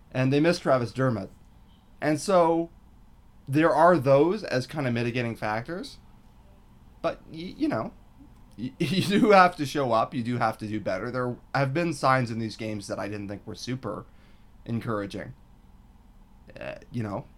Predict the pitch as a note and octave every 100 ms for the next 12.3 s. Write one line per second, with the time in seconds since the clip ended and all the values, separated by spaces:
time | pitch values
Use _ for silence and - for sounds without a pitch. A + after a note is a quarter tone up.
0 | - D3 C#3+ C3 C3 C3 A#2+ G#2+ A#2 A2
1 | A#2+ G#2+ - A2 G#2 A2 G2+ G2 G2 G2+
2 | C#3 D3+ D3+ D3 - - - - - F#2+
3 | G2 G2 G2 - - - - - - -
4 | - - - - - - - - - -
5 | - - C#3 D#3+ F#3 G3 - - F3+ E3+
6 | D#3 - - - - - - - - -
7 | - - - - - C#3 C3 C#3 D3+ -
8 | D#3 D#3 D3+ D3+ C#3+ D#3+ F3 D3 C3+ B2
9 | B2 C#3 A2+ B2+ B2+ C#3+ C#3 C3+ D#3 C3
10 | G#2+ - G#2 G2+ G#2+ G2+ G2 G2 - -
11 | - F2+ E2+ C3 E3+ G#3+ - - - E3
12 | E3+ G#3+ -